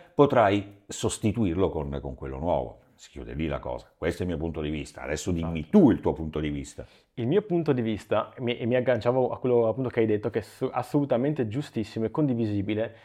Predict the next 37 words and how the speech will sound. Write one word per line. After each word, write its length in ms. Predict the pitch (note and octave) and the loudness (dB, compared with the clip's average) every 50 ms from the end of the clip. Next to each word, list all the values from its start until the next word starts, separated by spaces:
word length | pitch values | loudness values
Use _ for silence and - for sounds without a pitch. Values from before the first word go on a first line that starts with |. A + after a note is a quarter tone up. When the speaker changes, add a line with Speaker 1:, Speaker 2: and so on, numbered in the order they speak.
| - - - - _ _ _ _ _ _ _ _ - _ | -20 -20 -20 -20 _ _ _ _ _ _ _ _ -8 _
Speaker 2:
Questo 340 | - E3+ E3+ - F#3 D#3+ | 2 2 4 4 0 0
tipo 220 | - F#3 F3 - E3+ | 0 -2 -2 0 2
di 120 | C3+ C#3 | 2 4
domanda 600 | B2 C3+ B2 A#2 A2 G2+ G2+ G#2 A2 A2 A2 A2 | 4 4 4 4 2 0 0 -2 0 2 2 2
o 60 | A2 | 2
di 200 | G#2+ A2 A2 A2+ | 2 2 2 4
obiezione 560 | A2+ A#2+ A#2 A#2 C3 B2 B2+ - A#2+ A2 A2 A2 | 4 2 4 2 0 0 0 -2 -2 0 0 0
a 60 | A#2 | 2
volte 260 | A2 A2 G#2+ G#2 C3 | 2 2 2 2 0
viene 160 | C3 D3+ D3 | 0 0 -2
fatta 240 | D3 - C3+ C#3 D#3 | 0 0 0 0 0
appunto, 340 | C#3 D3+ E3 D#3+ D3+ - - - | -2 -2 -2 -2 -4 -6 -6 -6
appunto 320 | C#3 - - D#3+ D#3 C#3 | -4 -4 -2 -2 0 0
da 100 | A#2+ - | 0 0
chi 140 | - - D#3+ | -2 -2 0
magari, 520 | C#3 B2+ B2+ B2+ A#2+ A#2+ A#2 A2+ A2 G#2 - - - _ _ - _ _ _ _ - | 2 4 6 6 6 6 4 2 0 -2 -4 -12 -20 _ _ -20 _ _ _ _ -6
eh, 640 | A#2+ A2+ A2 G#2+ G#2+ G#2+ G#2+ G#2 G2+ G#2+ G#2 G#2 - | -4 -4 -2 -2 -4 -4 -4 -4 -4 -4 -6 -8 -12
cerca 560 | - - - D#3 D#3 E3 D#3 D#3 D#3+ F#3 F3 | -12 0 4 6 6 6 4 0 0 0 0
di 460 | D3+ C#3 D#3 D3 B2 A2+ G#2+ A2+ - - _ _ _ _ _ | 4 4 4 4 4 2 0 -4 -10 -20 _ _ _ _ _
avere 260 | - A#2+ C3+ D3 B2+ | 0 4 6 6 6
un'ancora 920 | B2+ C#3 C#3+ D3 C#3+ C#3+ D#3 E3+ D3+ D3 D#3+ E3 E3 E3+ F3 F3 F3+ - - - | 6 6 4 4 4 4 2 0 0 4 6 6 6 6 6 4 2 -2 -4 -6
di 240 | D3 A#2+ C3+ C#3+ | -4 0 0 0
salvezza, 920 | C3+ - - E3 D#3+ D#3 C3 C#3 C#3+ C3+ C3+ C#3+ - - D#3 D3+ E3+ F#3 F#3 | 0 4 6 6 6 6 6 4 4 4 4 0 -2 2 2 4 4 2 0
Speaker 1:
È 20 | D#3+ | -2
vero. 160 | C#3 B2 B2 | -4 -2 -2
Speaker 2:
di 120 | C3 C#3+ | -2 4
com-, 200 | - - E3 E3 | 8 8 8 8
una 160 | E3 D#3+ D3+ | 8 6 4
chiave 380 | - - F3 E3+ E3 E3 D3+ C#3 | 4 4 4 6 6 6 6 4
Speaker 1:
È 20 | |
Speaker 2:
di 80 | B2+ C#3 | 4 4
Speaker 1:
vero. 120 | D3 D#3 | 2 0
Speaker 2:
lettura 320 | D3+ - C#3+ C#3 C#3+ D3 D3+ | 0 0 0 4 6 6 6
del 140 | D3 C#3 C3 | 6 4 2
mondo 300 | C3 B2+ B2+ B2 A#2 A2+ | 2 0 0 0 0 0
dac. 380 | G2+ A2 A2 G2 - - - - | 2 2 0 0 -2 -6 -10 -2
Quindi 400 | - D#3+ D3 C3+ B2 A#2 - | 2 2 4 4 2 0 -2